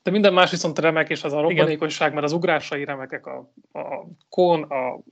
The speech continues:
Speaker 1: shuttle remek. Ö, nem volt annyira a pályán ez mindig észlelhető.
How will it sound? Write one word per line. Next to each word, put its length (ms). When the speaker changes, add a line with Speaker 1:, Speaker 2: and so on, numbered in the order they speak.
Speaker 1:
shuttle 460
remek. 320
Ö, 300
nem 200
volt 240
annyira 440
a 80
pályán 360
ez 100
mindig 200
észlelhető. 760